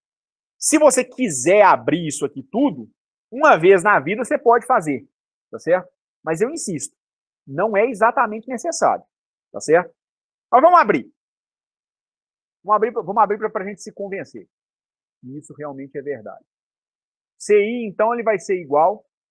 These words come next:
é, a um somatório em I, J e K, ou seja, um triplo somatório do epsilon de I, J e K, A, J, B, K.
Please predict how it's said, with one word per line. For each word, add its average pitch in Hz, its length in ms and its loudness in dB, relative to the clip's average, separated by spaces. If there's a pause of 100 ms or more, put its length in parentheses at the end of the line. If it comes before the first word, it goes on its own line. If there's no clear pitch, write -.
(540)
é, 123 880 -4
a 143 140 4
um 151 340 -10 (1120)
somatório 180 800 4 (1040)
em 156 440 -6
I, 226 40 -2
J 147 400 4
e 131 60 0
K, 151 300 4
ou 151 100 2
seja, 127 300 -2
um 127 100 -6 (120)
triplo 240 340 0
somatório 156 720 -2 (640)
do 135 240 4
epsilon 165 500 4
de 120 160 -14
I, 196 280 -10
J 160 340 0
e 127 80 -8
K, 135 340 -4 (1600)
A, 185 180 4
J, 175 340 4
B, 180 160 -2
K. 110 280 -6